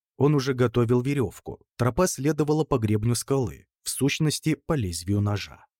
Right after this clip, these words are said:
Да, прав Меллинсон. Конвой и впрямь решился уйти. Но прощание с Шангрила отдавалось в его сознании надвинувшейся пустотой, ощущением невыносимо тяжкой разлуки.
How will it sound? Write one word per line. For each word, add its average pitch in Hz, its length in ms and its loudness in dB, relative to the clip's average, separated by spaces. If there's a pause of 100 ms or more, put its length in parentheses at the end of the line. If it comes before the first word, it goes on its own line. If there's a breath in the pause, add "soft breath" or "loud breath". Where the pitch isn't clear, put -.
Да, 120 460 -2 (200)
прав 170 320 -2
Меллинсон. 107 580 -4 (160)
Конвой 170 340 0
и 143 140 -4
впрямь 139 380 -2
решился 110 520 -4
уйти. 113 420 -4 (220)
Но 113 140 0
прощание 123 480 0
с - 60 -6
Шангрила 113 760 -2
отдавалось 127 640 -2
в 131 60 -18
его 139 240 -2
сознании 143 680 -4
надвинувшейся 131 840 -4
пустотой, 127 680 -6 (240)
ощущением 117 720 -4
невыносимо 127 840 -2
тяжкой 117 480 -2
разлуки. 110 640 -6